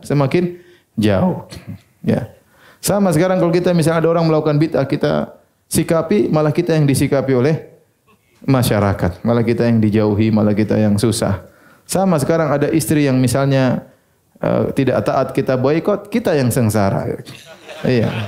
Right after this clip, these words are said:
kita yang sengsara. Ya. Dia santai-santai saja, kita yang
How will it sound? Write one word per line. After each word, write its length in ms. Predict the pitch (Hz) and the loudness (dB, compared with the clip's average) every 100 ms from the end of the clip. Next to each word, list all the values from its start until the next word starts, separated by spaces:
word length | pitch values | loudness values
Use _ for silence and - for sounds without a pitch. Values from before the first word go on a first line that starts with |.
| - 123 | -6 -4
kita 240 | 120 143 | 0 2
yang 160 | 117 101 | 2 2
sengsara. 320 | 107 107 104 - | 0 0 -4 -10
Ya. 160 | - - - - - - - _ | -8 -8 -8 -20 -20 -20 -20 _
Dia 160 | 131 185 | 0 0
santai-santai 480 | 156 131 120 117 117 | 2 0 0 2 2
saja, 320 | 113 147 120 | 2 0 0
kita 240 | 113 123 | 2 2
yang 240 | 127 175 | 2 0